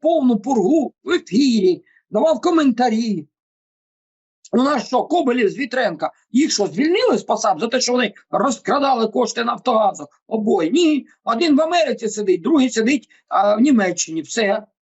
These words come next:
А де їхня політична відповідальність? Де їхня кримінальна відповідальність? А вони також винуваті в тому, що Нафтогаз знаходиться зараз в на-,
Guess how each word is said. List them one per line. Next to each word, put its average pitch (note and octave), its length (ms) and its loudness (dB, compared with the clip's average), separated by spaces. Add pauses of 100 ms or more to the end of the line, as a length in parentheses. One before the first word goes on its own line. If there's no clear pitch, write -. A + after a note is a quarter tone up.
(120)
А A3 140 -4
де E4+ 120 2
їхня D#4+ 320 0
політична C4+ 640 -2
відповідальність? G#3 720 -2 (200)
Де G3+ 100 0
їхня D4+ 280 0
кримінальна C4+ 640 0
відповідальність? G3 680 -2 (220)
А F#3+ 140 -4
вони G3 300 2
також B3 520 -2
винуваті E3 500 -2
в C3 60 -20
тому, C#4 440 0 (160)
що G3+ 220 -2
Нафтогаз F#3+ 680 -2
знаходиться E3+ 640 -4
зараз A3 440 -4 (220)
в E3+ 120 -2
на-, A#3 340 2